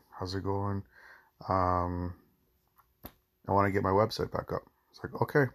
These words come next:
cool." I got the website back up,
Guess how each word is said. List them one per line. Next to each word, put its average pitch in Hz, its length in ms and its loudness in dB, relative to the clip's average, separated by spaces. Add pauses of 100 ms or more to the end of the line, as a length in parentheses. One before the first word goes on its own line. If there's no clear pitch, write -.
cool." 120 280 2 (800)
I 95 240 0
got 92 200 -4
the - 60 -4
website 101 420 2
back 107 240 2
up, - 220 2